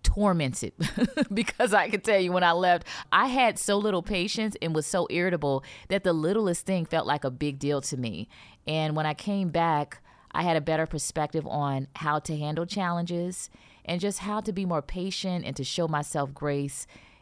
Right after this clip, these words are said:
and to embrace and squeeze life. Try to get away and have some time to yourself within the next thirty days. I strongly encourage you to do that. And again, you don't have to go out of the country to make that happen, but it was just such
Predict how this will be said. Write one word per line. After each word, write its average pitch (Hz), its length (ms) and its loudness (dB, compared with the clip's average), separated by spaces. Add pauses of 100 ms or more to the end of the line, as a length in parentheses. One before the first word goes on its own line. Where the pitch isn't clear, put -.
(140)
and 156 460 -2
to 170 400 -2
embrace 156 720 -4
and 139 180 -4
squeeze 208 840 -2
life. 151 600 0 (320)
Try 208 240 4
to 254 80 2
get 202 180 2
away 165 340 4
and 147 120 2
have 147 160 -2
some 139 140 -6
time 143 320 0
to 143 100 -2
yourself 123 720 -2
within 147 320 2
the 139 60 2
next 131 280 -4
thirty 123 220 -2
days. 123 220 -2
I 123 40 -4
strongly 143 460 -2
encourage 123 400 -4
you 123 80 -6
to 120 60 -10
do 131 180 -6
that. 120 200 -2
And 123 100 -4
again, 131 400 -4 (340)
you 160 100 0
don't 160 200 2
have 143 260 -2
to 131 480 -2 (300)
go - 240 4
out 147 180 4
of 135 60 0
the 139 80 -2
country 131 600 -2 (300)
to 156 100 -4
make 143 220 0
that 135 160 -2
happen, 135 360 -2
but 135 140 0
it 131 60 0
was 143 120 -2
just - 180 -4
such - 640 -2